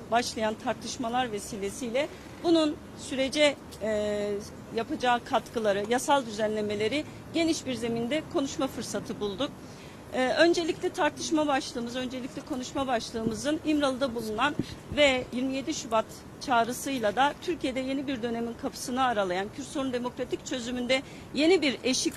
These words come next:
atlamamızı sağlayan Sayın Öcalan'ın çalışma koşulları, sağlık koşullarının olduğunu ifade etmek isterim.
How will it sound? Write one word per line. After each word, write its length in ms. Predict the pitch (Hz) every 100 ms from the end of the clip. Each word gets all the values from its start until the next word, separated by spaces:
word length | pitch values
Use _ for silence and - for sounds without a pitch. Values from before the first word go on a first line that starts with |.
| -
atlamamızı 600 | 226 247 233 233 226 247
sağlayan 460 | - 226 214 269
Sayın 300 | 294 349 311
Öcalan'ın 520 | 302 262 233 226 277 330 - - -
çalışma 360 | 277 269 359 320
koşulları, 760 | 359 247 262 196 202 226 302 - -
sağlık 400 | - 262 269 -
koşullarının 600 | 220 220 220 220 226 262
olduğunu 500 | 240 214 208 214 302 320
ifade 380 | 311 320 294 285
etmek 260 | - 202
isterim. 400 | - - 220 285